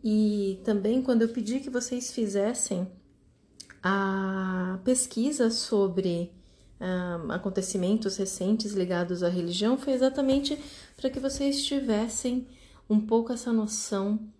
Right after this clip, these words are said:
de que a religião, ela está no mundo e ela influencia em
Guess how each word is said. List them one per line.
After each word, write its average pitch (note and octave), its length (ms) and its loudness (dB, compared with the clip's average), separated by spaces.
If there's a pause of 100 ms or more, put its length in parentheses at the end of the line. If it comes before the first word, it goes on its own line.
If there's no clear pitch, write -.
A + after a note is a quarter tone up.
(120)
de G3+ 120 -6
que A3+ 120 0
a - 20 4
religião, A3+ 640 2
ela A#3 160 0
está A#3+ 420 -4
no D4 140 0
mundo F#3+ 580 0 (320)
e G#3 360 0
ela G3 240 0
influencia A3+ 1120 2
em A3 420 2